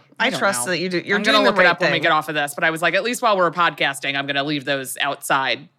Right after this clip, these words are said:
Speaker 2: So in case something happens, it's outside."
Speaker 1: No, I think you're making the right decisions.
Speaker 2: Maybe it'll
Speaker 1: I, I
Speaker 2: gas all of the lantern bugs that are flying around my
Speaker 1: If you figure out that's how to get rid of them,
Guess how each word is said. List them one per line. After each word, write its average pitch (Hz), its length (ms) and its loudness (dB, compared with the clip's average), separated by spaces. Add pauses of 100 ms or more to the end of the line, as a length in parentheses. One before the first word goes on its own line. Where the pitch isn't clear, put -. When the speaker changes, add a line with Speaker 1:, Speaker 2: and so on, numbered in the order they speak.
Speaker 2:
So 156 160 -6
in 143 80 -6
case 143 220 -2
something 165 180 0
happens, 156 560 0
it's 190 140 -6
outside." 180 400 0 (340)
Speaker 1:
No, 226 140 2
I 190 120 4
think 320 180 -8
you're 339 100 -4
making 240 280 -4
the 202 100 -2
right 160 160 0
decisions. - 640 -14 (100)
Speaker 2:
Maybe 196 200 -4
it'll 185 160 2
Speaker 1:
I, 170 60 -4
I 175 40 0
Speaker 2:
gas 165 320 2
all 156 160 2
of 139 120 -6
the 139 180 -2
lantern 139 520 -4
bugs 123 320 -8
that 127 120 -12
are 120 100 -8
flying 123 340 -12
around 117 260 -10
my 113 220 -12
Speaker 1:
If 233 180 -6
you 262 200 -4
figure 339 320 2
out 240 160 2
that's 208 360 -2
how 202 380 -2 (240)
to 220 100 -10
get 196 220 -4
rid 185 140 0
of 170 100 -4
them, 135 340 -4